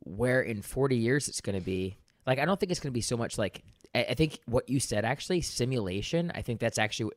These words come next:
entirely what it's gonna be. It's not gonna be, like,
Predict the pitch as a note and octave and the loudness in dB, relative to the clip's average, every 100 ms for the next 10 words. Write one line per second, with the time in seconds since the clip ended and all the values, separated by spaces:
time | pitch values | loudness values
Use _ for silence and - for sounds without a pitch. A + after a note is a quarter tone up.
0 | _ G#2+ G#2 - A2 G2+ G#2 F#2 - - | _ -10 -8 0 2 2 0 -4 -6 -8
1 | G2 F#2 F2 F#2 _ - - - A2+ - | -8 -6 -10 -10 _ -20 -16 -8 -6 -6
2 | - B2+ A#2+ C3 C3+ B2+ A2 | 0 0 2 0 2 2 0